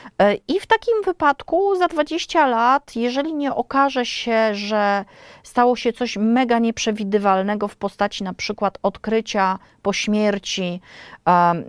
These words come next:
faktu, że w pracowni artysty było dwieście niesprzedanych obrazów, a spadkobierca był niemądry i wszystkie w jednym momencie wypuścił na rynek,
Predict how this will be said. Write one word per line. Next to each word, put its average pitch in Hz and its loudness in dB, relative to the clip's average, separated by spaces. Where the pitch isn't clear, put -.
faktu, 214 0
że 180 -4
w - -20
pracowni 208 -4
artysty 190 -2
było 185 0
dwieście 185 -2
niesprzedanych 190 -2
obrazów, 180 0
a 175 2
spadkobierca 190 -4
był 175 -2
niemądry 185 0
i 196 -2
wszystkie 226 -2
w 180 -6
jednym 190 0
momencie 180 -2
wypuścił 175 -6
na 170 2
rynek, 160 -2